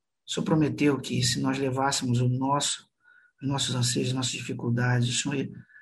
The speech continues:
iria nos ajudar. Então, queremos exercitar, Senhor, nossa fé nesse momento. Colocamos nas tuas mãos nosso problema agora,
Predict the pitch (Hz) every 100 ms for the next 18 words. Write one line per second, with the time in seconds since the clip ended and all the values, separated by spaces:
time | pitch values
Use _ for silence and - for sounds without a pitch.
0 | - _ 127 156 175 135 127 123 117 123
1 | 120 120 - _ _ _ _ _ - 180
2 | 170 170 175 165 160 170 165 - 147 139
3 | 135 139 143 - - 165 143 - 117 117
4 | 110 - _ _ _ _ _ _ _ 147
5 | 139 165 151 - - - - - _ 156
6 | - 165 147 131 127 117 117 117 - -
7 | - - _ _ _ _ _ _ - 123
8 | 117 120 135 127 123 117 113 117 113 113